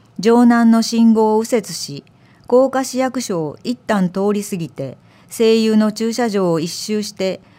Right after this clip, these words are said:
ゴールの甲賀市役所へ到着します。当日は、聖火リレールート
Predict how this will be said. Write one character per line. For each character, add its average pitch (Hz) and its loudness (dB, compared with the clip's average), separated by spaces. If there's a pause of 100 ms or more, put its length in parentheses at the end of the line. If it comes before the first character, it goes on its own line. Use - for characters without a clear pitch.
(120)
ゴ 262 4
ー 247 6
ル 226 2
の 170 -4
甲 240 -4
賀 262 -4
市 254 -8
役 269 -4
所 208 -4
へ 175 0
到 185 -4
着 190 -10
し - -8
ま 165 -4
す。 - -20 (880)
当 247 2
日 202 -4
は、 160 -4 (400)
聖 254 -2
火 254 0
リ 247 0
レ 240 0
ー 220 -4
ル 220 -2
ー - -4
ト 156 -10